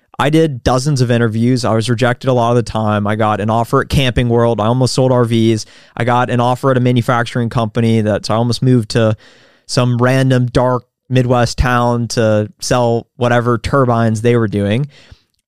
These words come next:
I, I feel like tech chose me. I didn't know what it was or the benefits of it.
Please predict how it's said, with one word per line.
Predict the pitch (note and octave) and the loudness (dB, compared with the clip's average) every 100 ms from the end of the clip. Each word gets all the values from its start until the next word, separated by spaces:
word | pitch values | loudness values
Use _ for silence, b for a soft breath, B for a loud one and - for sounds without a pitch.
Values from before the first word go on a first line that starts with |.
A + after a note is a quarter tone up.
| _ _ | _ _
I, | A2+ E3+ - - - - | -2 -2 -6 -20 -12 -4
I | |
feel | B2+ G3 | 0 2
like | G3 D#3+ | 2 0
tech | - D#3 F3 - _ | -2 -2 -2 -8 _
chose | - D3+ D3+ B2+ | 0 2 2 0
me. | B2 G2+ - | -2 -2 -2
I | |
didn't | C#3 E3 | -2 0
know | D#3 | 0
what | B2 B2+ | 2 0
it | C3+ - | 0 0
was | A#2+ C3+ C3+ - | 0 0 -2 -6
or | C3+ C3 | -2 0
the | A#2 | 0
benefits | G#2 A#2 - C#3+ | -2 0 -2 -2
of | D#3 | 0
it. | E3+ | 0